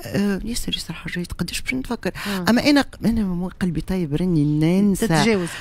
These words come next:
Speaker 1: آه، أما هذاك الشيء اللي خلاني، آه،
Speaker 2: مم.
Speaker 1: غادرت التلفزة في عمري خمسة وعشرين وقت اللي خرجت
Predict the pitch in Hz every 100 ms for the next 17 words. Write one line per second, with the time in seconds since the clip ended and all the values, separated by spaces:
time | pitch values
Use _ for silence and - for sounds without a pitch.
0 | - - 180 196 190 269 220 - 233 180
1 | - 165 170 160 156 151 - 151 151 175
2 | 175 - 139 - 196 175 139 143 151 143
3 | 156 160 - 202 185 - 180 143 - -
4 | - 151 -